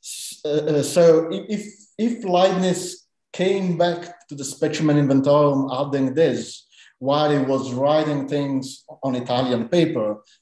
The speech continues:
I mean, this is possible. It, it, it's possible that, that it could be spring eighty-nine or even summer eighty-nine if you want to. But, but uh, I mean,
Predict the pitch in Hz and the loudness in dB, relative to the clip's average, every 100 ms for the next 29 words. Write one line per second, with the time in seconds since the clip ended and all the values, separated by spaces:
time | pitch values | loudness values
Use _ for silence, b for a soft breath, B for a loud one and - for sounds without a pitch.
0 | - 151 147 139 143 160 180 - - 127 | -2 2 2 0 0 2 2 2 2 2
1 | 117 107 - 175 185 180 196 - - 170 | 2 -4 -2 0 0 -2 -2 -6 -4 -2
2 | 175 170 147 139 139 - _ - - - | -2 -2 -2 -2 -4 -8 _ -20 -4 -2
3 | 160 160 143 143 143 135 B B B - | -2 -4 -2 0 0 -2 B B B -10
4 | - - 180 180 156 151 135 - - 147 | -8 -2 0 2 2 0 -4 -8 -8 -2
5 | 147 143 139 135 151 143 127 131 165 151 | 0 0 -2 0 0 0 -2 -4 -6 -6
6 | 156 143 - - 160 147 135 127 - _ | -4 -6 -8 -6 -4 -2 -2 -4 -10 _
7 | - 143 - - 143 135 143 147 135 131 | -16 -16 -12 -6 -4 -2 -2 0 0 0
8 | 127 127 127 123 123 - _ B B B | -4 -4 -4 -6 -8 -12 _ B B B
9 | B 127 156 156 - - 143 165 160 160 | B -2 0 2 -2 -2 4 6 4 2
10 | 156 147 151 - _ _ _ _ _ - | 4 4 0 -12 _ _ _ _ _ -10
11 | - 175 170 151 135 139 | 0 4 4 4 0 -4